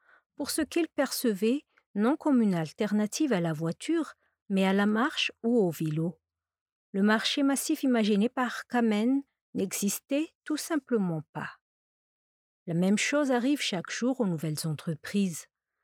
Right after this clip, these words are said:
Sans suffisamment de revenus pour la soutenir, toute entreprise échouera. Vos revenus dépendent entièrement des personnes qui désirent réellement ce que vous avez à proposer.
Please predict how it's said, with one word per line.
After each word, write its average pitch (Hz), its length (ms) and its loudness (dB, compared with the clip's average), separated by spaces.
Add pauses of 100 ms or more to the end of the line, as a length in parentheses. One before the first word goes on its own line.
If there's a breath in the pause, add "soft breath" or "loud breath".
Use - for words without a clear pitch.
(140)
Sans 302 200 -2
suffisamment 226 640 2
de 214 120 0
revenus 202 580 2
pour 220 160 -4
la 180 100 -2
soutenir, 254 760 0 (440)
toute 262 160 -6
entreprise 262 680 0
échouera. 170 720 -4 (680)
Vos 226 80 2
revenus 247 480 2
dépendent 262 640 0
entièrement 240 560 2
des 214 100 0
personnes 240 540 -2
qui - 180 -2
désirent 220 440 0
réellement 190 480 0
ce - 100 -10
que - 100 -4
vous 175 280 -2
avez 180 260 0
à 190 80 -2
proposer. 165 760 -4